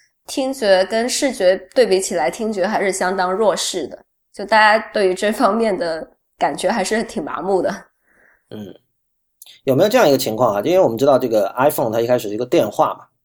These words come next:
Speaker 2: 它的第一，第一属性就最早是一个电话加，比如说像他们叫什么 Internet Communicator 这种的。那作为一个电话，就是它在收音的时候，可不可以假设说它应该是以收语音，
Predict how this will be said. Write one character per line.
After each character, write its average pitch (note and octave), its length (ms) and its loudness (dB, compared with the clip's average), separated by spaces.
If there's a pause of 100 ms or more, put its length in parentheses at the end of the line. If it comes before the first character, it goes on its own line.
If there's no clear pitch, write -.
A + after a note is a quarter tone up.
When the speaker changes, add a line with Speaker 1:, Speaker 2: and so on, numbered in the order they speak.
(140)
Speaker 2:
它 C#3 120 0
的 C#3 80 0
第 F3 240 -2
一， F3 40 -4
第 E3+ 160 -8
一 F3+ 60 -4
属 D#3 180 -4
性 B2+ 220 -4
就 A#2 140 -12
最 C#3+ 100 -4
早 F#2 140 -4
是 A2+ 100 -10
一 G#2+ 40 -8
个 A#2 60 -4
电 A#2+ 240 0
话 A2+ 280 0
加， B2+ 440 4
比 A2 120 -4
如 F#2 100 -8
说 G2 180 -6
像 F#2+ 200 -10 (580)
他 G#2+ 100 -6
们 G2 80 -6
叫 F#2 220 0
什 F#2+ 80 -8
么 F2 80 -8
Internet G#2 460 -6
Communicator G2+ 680 -8
这 - 80 -12
种 - 220 -18
的。 - 80 -20 (320)
那 D#3+ 100 -2
作 F#3 120 4
为 F3+ 40 6
一 - 20 4
个 F#3 80 2
电 F3 220 4
话， C3 240 2
就 A#2 80 -2
是 A2+ 60 0
它 C3+ 480 0
在 B2 200 2
收 E3 240 2
音 F3+ 140 2
的 D#3 60 -2
时 G#2+ 100 -8
候， - 320 -8 (640)
可 - 120 -2
不 B2+ 80 2
可 E3 80 2
以 D#3+ 80 6
假 A2 220 0
设 A#2+ 160 -2
说 A#2+ 100 0
它 C#3 200 2
应 D3+ 180 -2
该 D3 260 4
是 C3 300 -2
以 F2+ 320 -8
收 C#3+ 340 2
语 G2+ 180 -2
音， B2 360 -4